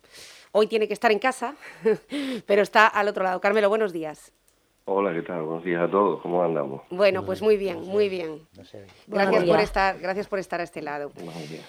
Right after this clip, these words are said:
Speaker 2: Bien.
Speaker 1: Bueno, ¿qué opinas sobre lo que se está debatiendo de nuevo a vueltas? Ocho de
Speaker 2: <clears throat>
Speaker 1: febrero dos mil veintidós. Seguimos pendientes,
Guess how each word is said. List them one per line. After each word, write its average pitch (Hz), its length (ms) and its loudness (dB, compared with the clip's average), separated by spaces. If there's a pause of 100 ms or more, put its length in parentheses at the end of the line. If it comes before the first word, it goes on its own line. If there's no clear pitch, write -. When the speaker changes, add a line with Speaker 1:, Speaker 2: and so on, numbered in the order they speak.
(100)
Speaker 2:
Bien. - 380 -4 (120)
Speaker 1:
Bueno, 208 480 2 (100)
¿qué 254 100 4
opinas 277 500 2
sobre 208 320 0
lo 202 120 2
que 202 80 -4
se 220 100 -6
está 233 220 2
debatiendo 233 520 2
de 196 120 2
nuevo 208 460 2
a 196 80 4
vueltas? 208 540 2
Ocho 247 340 0
de 247 260 0
Speaker 2:
<clears throat> - 0 -
Speaker 1:
febrero 226 540 0
dos 185 200 -4
mil 240 220 -6
veintidós. 226 840 -2
Seguimos 247 560 -4
pendientes, 220 760 -4